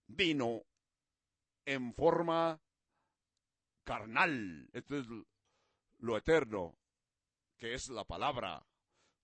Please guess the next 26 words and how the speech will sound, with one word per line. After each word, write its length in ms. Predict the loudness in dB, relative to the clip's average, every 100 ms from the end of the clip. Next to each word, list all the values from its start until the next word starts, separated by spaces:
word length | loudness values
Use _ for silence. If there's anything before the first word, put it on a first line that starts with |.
| _ _ _ _
Vamos 240 | -8 -6
a 40 | -6
ver 320 | -6 -6 -10 _ _ _ _ _ _ _ _ _ _ _ _ _ -14
la 160 | -10 -8
palabra 600 | -4 -4 -2 -4 -6 -8
del 260 | -10 -10 -10
verso 340 | -10 -12 -12
catorce, 580 | -14 -12 -12 -12 -14 -18 -12
la 180 | -8
actividad. 680 | -8 -10 -16 -14 -8 -8 -8 -12 _ _ _ _ _ _ _
Juan, 500 | -12 -8 -6 -8 -12 _
después 320 | -14 -6 -4
de 120 | -4 -4
que 100 | -6
vino 160 | -6
a 40 | -6
ser 240 | -6 -6
el 120 | -4
verbo, 480 | -2 -2 0 -2 -4 _ _ _ _ _ _ _ _ _ _
vino 320 | -8 -4 -2 -4
a 60 |
ser, 360 | -4 -4 -4 -6 -12
a 120 | -10
ser, 300 | -6 -6 -8 _ _ _ -12
a 120 | -8
ser 240 | -6 -8